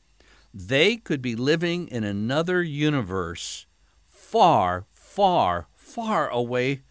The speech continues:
from your beliefs, even though they may even be, while they're living in your home, attending Mass with you every week, they are living in a separate reality. This is how fundamental and important a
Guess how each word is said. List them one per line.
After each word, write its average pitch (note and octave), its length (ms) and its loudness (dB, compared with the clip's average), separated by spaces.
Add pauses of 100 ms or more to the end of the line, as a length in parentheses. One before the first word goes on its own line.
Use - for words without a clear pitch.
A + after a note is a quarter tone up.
(340)
from A#2+ 260 0
your C3+ 160 4
beliefs, C3+ 640 -2 (380)
even B3 280 0
though A3+ 120 4
they G3 160 0
may F#3 200 2
even F3 320 0
be, E3 420 2
while A#2 260 2
they're B2+ 140 2
living C3+ 300 0
in D3 100 -4
your D3 180 -2
home, C#3+ 360 0
attending B2+ 500 -2
Mass A2 320 -2
with C#3 200 -8
you C#3 140 -2
every C3+ 240 -2
week, C3 440 -2 (280)
they B2 160 2
are E3 140 2
living B2+ 580 -2
in G#2+ 160 -4
a F#2 140 -4
separate A#2 640 -4 (100)
reality. G#2 720 -2 (360)
This D3 320 0
is F3+ 120 -6
how C3+ 220 4
fundamental C#3+ 800 0
and G#2 180 -8
important F#2 840 -6 (560)
a G#2 260 -2